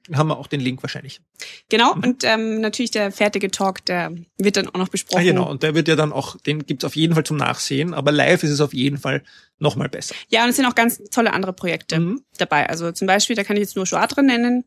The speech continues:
Speaker 1: Mhm.
Speaker 2: die auch eine tolle Modelinie, die auch gegen, äh, Menschenhandel sich einsetzen, sehr
Speaker 1: Mhm.
Speaker 2: stark. Ähm, also tolle Speakerinnen und Speaker dabei
Speaker 1: Große
Speaker 2: sein.
Speaker 1: Empfehlung von
Speaker 2: Große
Speaker 1: uns.
Speaker 2: Empfehlung,
Speaker 1: Ja,
Speaker 2: ja.
Speaker 1: auf jeden Fall.
Speaker 2: Und wir haben die nächste Sendung,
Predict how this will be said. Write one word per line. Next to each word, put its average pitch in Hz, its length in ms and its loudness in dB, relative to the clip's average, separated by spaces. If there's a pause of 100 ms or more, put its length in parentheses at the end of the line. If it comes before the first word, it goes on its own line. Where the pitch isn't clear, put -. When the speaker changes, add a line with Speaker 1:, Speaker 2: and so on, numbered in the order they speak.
Speaker 1:
Mhm. 190 240 -2 (160)
Speaker 2:
die - 140 0
auch - 60 -2
eine 202 160 0
tolle 233 260 2
Modelinie, 220 640 2
die 202 280 -4
auch 190 140 -6
gegen, 196 560 -2
äh, 185 240 -2
Menschenhandel 220 600 0
sich - 200 -8
einsetzen, 208 440 -2
sehr 160 120 4
Speaker 1:
Mhm. 151 40 4
Speaker 2:
stark. 190 440 0
Ähm, 180 300 -2
also 180 180 -6
tolle 254 240 2
Speakerinnen 220 1040 0
und 208 100 -6
Speaker 190 560 -2 (580)
dabei 185 260 2
Speaker 1:
Große 175 180 4
Speaker 2:
sein. 170 120 4
Speaker 1:
Empfehlung 139 320 0
von - 120 -8
Speaker 2:
Große 220 280 2
Speaker 1:
uns. 180 80 2
Speaker 2:
Empfehlung, 175 520 -4 (100)
Speaker 1:
Ja, 220 120 -4
Speaker 2:
ja. 196 60 2
Speaker 1:
auf 170 80 -2
jeden 147 180 0
Fall. - 160 -10 (240)
Speaker 2:
Und 269 320 2
wir 262 160 2
haben 254 200 2
die 220 120 -4
nächste 214 440 0
Sendung, 294 460 2